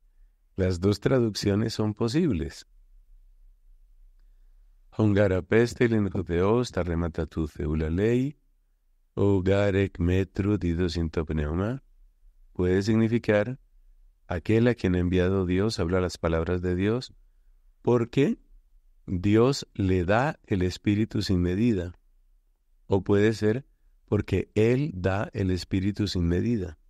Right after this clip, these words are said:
Como no queda pronombre, como no hay pronombre para didosin, entonces, pues, realmente se pueden decir ambas cosas.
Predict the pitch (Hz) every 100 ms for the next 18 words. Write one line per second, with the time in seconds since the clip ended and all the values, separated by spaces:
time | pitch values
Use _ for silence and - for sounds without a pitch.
0 | _ _ _ _ _ _ _ _ _ _
1 | _ _ _ - 95 92 92 87 87 90
2 | 92 113 117 127 - 98 95 107 101 95
3 | 95 82 85 95 - 117 110 110 110 104
4 | 90 80 82 101 95 90 104 101 123 -
5 | _ _ _ _ _ _ _ 92 85 90
6 | 87 98 110 - - _ 85 80 - -
7 | - _ _ _ _ _ - 90 85 98
8 | 101 113 101 78 92 95 90 87 87 85
9 | 87 - - 143 - 80 -